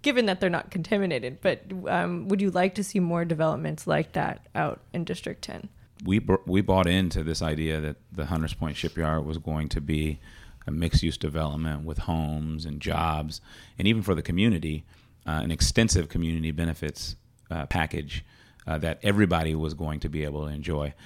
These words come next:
Speaker 2: And all that has been put on hold because a corporation decided to put greed over,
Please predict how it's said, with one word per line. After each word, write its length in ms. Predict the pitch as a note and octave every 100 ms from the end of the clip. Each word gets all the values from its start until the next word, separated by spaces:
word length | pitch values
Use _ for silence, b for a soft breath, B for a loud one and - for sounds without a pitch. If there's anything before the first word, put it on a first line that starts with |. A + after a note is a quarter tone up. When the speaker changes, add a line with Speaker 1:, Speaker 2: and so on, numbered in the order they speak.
| B B
Speaker 2:
And 100 | E2+
all 180 | F2+ F#2
that 160 | E2+
has 120 | D#2+
been 140 | E2+ D2+
put 140 | E2
on 140 | D#2 D2
hold 320 | D2+ D2+ C#2+
because 240 | D#2 D2+
a 40 | D2
corporation 540 | E2 D#2+ D#2 - E2
decided 400 | C#2+ D2 C#2+ C#2
to 60 | -
put 200 | - -
greed 280 | D#2+ D2+
over, 320 | D2 D2 D2+